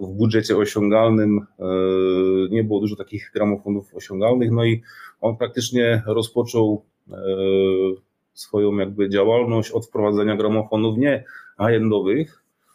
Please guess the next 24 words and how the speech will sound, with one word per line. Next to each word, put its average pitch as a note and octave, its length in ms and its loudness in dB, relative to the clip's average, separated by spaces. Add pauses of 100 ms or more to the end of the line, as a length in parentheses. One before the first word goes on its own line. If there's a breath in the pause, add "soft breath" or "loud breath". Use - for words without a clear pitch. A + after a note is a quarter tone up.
(120)
które A#2 240 0 (240)
w B2 40 -4
jakiejś A#2 300 -4
postaci A2 440 -4
oczywiście G#2+ 420 -6
były G#2+ 220 2
dostępne, G2 720 -4
ale B2 520 4 (100)
rozpoczął B2+ 440 -4
od A2+ 80 -6
gramofonów A2+ 600 -2
bardziej A2+ 300 0
dostępnych, G#2+ 680 -4
e, G2 180 0
dla G2+ 160 0
ludzi, A2 360 -2
bardziej G2+ 340 -2
budżetowych. G2+ 760 -4 (680 loud breath)
No A2+ 140 2
i C3 400 2
praktycznie B2 380 -2
jak A#2 80 -4
wszyscy A#2+ 240 -10
sobie A#2 420 2